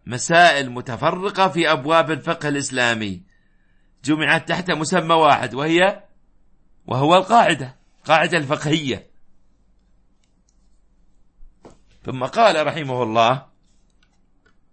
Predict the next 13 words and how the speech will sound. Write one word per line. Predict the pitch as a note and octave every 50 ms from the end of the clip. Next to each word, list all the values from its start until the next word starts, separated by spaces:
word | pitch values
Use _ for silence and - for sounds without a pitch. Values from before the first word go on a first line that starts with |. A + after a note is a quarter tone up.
| _ _ _ _ _ _ _ _ _
في | _ G#2+ A#2+ B2 B2
بيته | G#2+ C#3 D3 C#3+ C#3 B2+ A2+ A2
الثاني | G#2+ F2 - - C3 C3 B2+ A#2+ A2+ A2
في | F2 G#2+ G#2+ A2+
هذه | A#2 A#2+ A#2 G#2 A2+ G#2+
المنظومة: | G2+ G2 G#2 G#2+ G2 F2+ B2 C#3 D3 D#3 F3 F#3+ G3+ G3 - _ _ _ _ _ _ _ _ - - _ _ _ _ _ _ _ _ _ _ _ _ _ _ _ _ _ _ _ _ _ _ -
"ذي | G#2 C#3
النعم | C#3+ C#3 B2+ B2+ C3+ D3 D3 C#3+ C#3 D3 C#3 C3 B2+
الواسعة | B2 A2 A2 A2 B2 C3+ C#3 C3+ C3 B2 - - C#3 A#2 G#2+ C3+ D3 D3 -
الغزيرة | D#3 D3 C#3+ D3+ D#3 C#3+ B2 C3 B2+ A#2 G#2+ B2 C#3 C3 B2 A#2 G#2 F2+ - - - - _ _ _ _ _ _ _ _ _ _ _ _ _ _ _ _ _ _ _ _ _ _ _ _ _ _ _ _ _ _ -
والحكم | - A#2+ A#2 G#2 - A#2+ D3+ D3+ - D3+ C#3+ C3+ C3
الباهرة | B2 A#2 G#2+ F#2 G#2 D3 E3 E3 D#3+ D#3 D#3 D#3 D#3+ F#3 F#3+ F#3+ A#3
الكثيرة". | A3+ F#3 - F3+ C#3 A2+ B2 G#2 F#2 - -